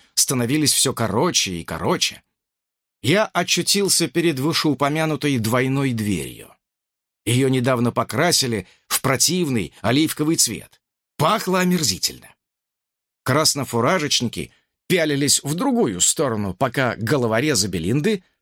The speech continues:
пробивались внутрь. Никто не сбежался протестовать против применения силы.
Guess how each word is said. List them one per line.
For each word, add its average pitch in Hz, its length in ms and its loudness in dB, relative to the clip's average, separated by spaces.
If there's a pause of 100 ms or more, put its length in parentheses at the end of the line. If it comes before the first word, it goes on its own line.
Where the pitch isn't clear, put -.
(220)
пробивались 170 640 2
внутрь. 180 380 -4 (840)
Никто 190 720 0 (240)
не 156 180 4
сбежался 143 600 2
протестовать 139 720 0
против 117 380 -2
применения 113 580 2
силы. 65 460 -2